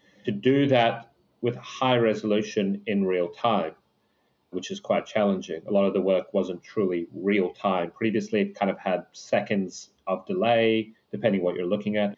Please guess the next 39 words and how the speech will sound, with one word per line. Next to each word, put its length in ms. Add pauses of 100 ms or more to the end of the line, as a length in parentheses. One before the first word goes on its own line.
(120)
And 100
there 100
is 140
some, 240
you 60
know, 100
there's 220
previous 400
work 160
that 100
have 80
been 100
looked 200
at 60
building 220
closed 300
loop 140
systems 420
with 80
some 160
interesting 340
results. 460 (340)
And 60
then 100
finally, 360
there's 240
the 160
synthetic 440
biology, 400
or 60
what 140
we, 180
what 140
we 60
like 160
to 60
call 220
wetware, 420
for 100